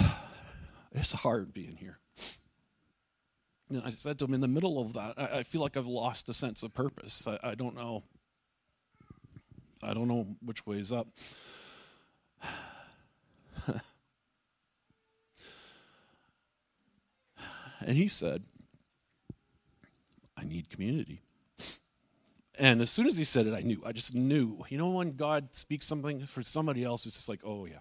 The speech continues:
okay, okay." So since that meeting, I've been asking, "What's community?" <sighs> This is like, "Father, what is community? What, what does this look like for me? How do I, how do I do this better than I've done it before?"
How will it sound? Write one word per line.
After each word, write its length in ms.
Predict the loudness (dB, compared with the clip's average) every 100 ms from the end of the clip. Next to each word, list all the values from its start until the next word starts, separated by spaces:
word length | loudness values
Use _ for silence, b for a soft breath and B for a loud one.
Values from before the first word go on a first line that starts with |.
| -12
okay, 220 | -12 -12 -20 _
okay." 240 | -8 -8 -6
So 400 | -2 4 4 2 B B B -2
since 400 | 2 4 2 2
that 260 | 0 0 -6 B B B -2
meeting, 500 | 2 2 0 -6 -8 _ _ _ _ _ _ _ -10
I've 140 | -6
been 140 | -4 -2
asking, 400 | -4 -6 -10 -8
"What's 220 | -6 -4
community?" 460 | -4 -4 -6 -8 -12 _ _ B B B B B B B B B B B
<sighs> 40 | B B B B B B B B B B B B B -16
This 120 | -10
is 80 | -8
like, 160 | -10
"Father, 340 | -4 -2 0 -2
what 160 | -2
is 80 | -4
community? 400 | -6 -8 -8 -8
What, 200 | -6 -8 -6
what 140 | -2 -2
does 120 | -2
this 240 | -4 -6
look 220 | -6 -8 -6
like 180 | -6
for 220 | -8 -12 -8
me? 220 | -8 -8
How 200 | -4 -4
do 140 | -2
I, 220 | -4 -6 -8
how 140 | -8 -6
do 120 | -4
I 60 | -4
do 240 | -2 -2
this 240 | -2 -4 -4
better 400 | -6 -6 -6 -6
than 160 | -8
I've 160 | -10 -10
done 140 | -10
it 80 | -10
before?" 340 | -12 -10 -12